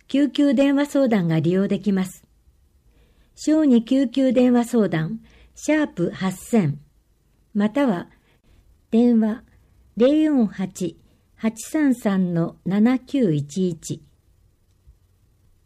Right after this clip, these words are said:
埼玉県新型コロナウイルス感染症総合相談センター。電話、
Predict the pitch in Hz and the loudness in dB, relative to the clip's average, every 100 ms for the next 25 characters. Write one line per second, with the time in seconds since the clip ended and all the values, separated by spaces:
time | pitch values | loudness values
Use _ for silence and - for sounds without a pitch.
0 | _ _ - 294 320 311 294 - 208 170 | _ _ -4 -2 0 0 0 0 0 0
1 | - - - 277 294 294 294 285 262 269 | -6 -10 -2 0 0 0 -2 0 0 2
2 | 269 262 269 233 220 175 165 214 240 240 | 0 0 2 2 2 -2 -2 0 0 4
3 | 226 226 226 190 190 - - _ - 262 | 4 4 2 0 -2 -8 -20 _ -2 0
4 | 277 269 285 277 277 254 247 247 247 247 | 2 2 0 0 2 2 2 2 0 2
5 | 214 - 151 143 147 _ _ _ _ _ | 2 2 -4 -6 -8 _ _ _ _ _
6 | _ _ _ _ 226 240 226 220 - | _ _ _ _ 2 4 4 2 -2